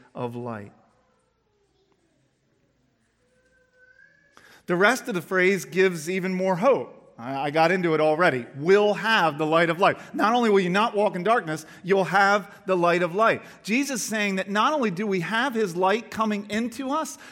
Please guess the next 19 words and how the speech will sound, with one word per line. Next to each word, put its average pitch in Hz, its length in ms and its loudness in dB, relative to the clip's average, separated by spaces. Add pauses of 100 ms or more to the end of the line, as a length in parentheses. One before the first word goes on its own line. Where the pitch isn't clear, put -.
(120)
but 208 180 0
there's 233 260 2
this 214 240 -2
sense 277 360 -2
in 202 300 -4
which 202 200 0
we 233 240 -4
become 208 520 -4
bright 214 420 -2
reflections 208 800 -2
of 196 260 0
his 175 160 -4
light 220 360 2 (220)
to 202 180 2
a 185 40 4
lost 170 520 0
and 180 160 -8
darkened 143 480 -6
world. 196 580 -6